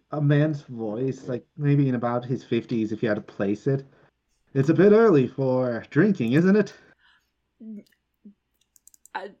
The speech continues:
Speaker 2: sorry, sir, that's not what I'm here for. Um, I'm supposed to be helping with the glazes, and,
Speaker 1: Ah.
Speaker 2: uh, Jefflin said that I could ask you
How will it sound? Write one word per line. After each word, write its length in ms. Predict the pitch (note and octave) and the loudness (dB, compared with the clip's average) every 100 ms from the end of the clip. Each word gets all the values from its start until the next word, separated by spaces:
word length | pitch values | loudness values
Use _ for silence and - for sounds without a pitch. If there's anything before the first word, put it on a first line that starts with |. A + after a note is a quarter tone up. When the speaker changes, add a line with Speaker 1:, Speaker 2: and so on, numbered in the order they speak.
| - | -18
Speaker 2:
sorry, 540 | - A#3 G#3+ G3+ E3+ - | -4 -2 -2 -4 -10 -16
sir, 520 | - A3 G3 F#3 E3+ | -10 -8 -6 -10 -12
that's 260 | G3+ G3 - | -12 -10 -8
not 220 | G#3+ G3+ | -6 -6
what 120 | G#3 | -6
I'm 100 | G3 | -10
here 240 | F#3+ G3+ F#3+ | -12 -14 -14
for. 400 | G3 F3+ F3 - | -12 -10 -10 -8
Um, 240 | F#3+ F#3 - | -10 -10 -14
I'm 320 | G#3 G3+ G#3 | -16 -16 -20
supposed 460 | - - - C4+ - | -20 -18 -14 -14 -14
to 40 | |
be 60 | C4+ | -14
helping 300 | B3 B3+ A#3 | -12 -12 -14
with 120 | - | -16
the 80 | F3 | -20
glazes, 800 | D#3 D#3+ F#3+ B3 F#4+ G4+ G4 - - | -18 -16 -16 -18 -20 -20 -20 -20 -16
and, 380 | G#3+ G#3 G3 G3 | -16 -16 -16 -4
Speaker 1:
Ah. 220 | F4+ G3 | -4 -4
Speaker 2:
uh, 200 | F#3+ F3+ - | -8 -18 -16
Jefflin 320 | - C#4 C#4 | -16 -14 -14
said 140 | C4 B3+ | -14 -14
that 100 | A#3+ | -14
I 60 | |
could 220 | A#3 A#3 G3 _ | -14 -16 -20 _
ask 380 | - A#3 A#3+ - | -10 -10 -12 -20
you 680 | A#3+ A#3+ B3+ B3+ B3+ B3 C#4 | -20 -20 -20 -20 -20 -20 -20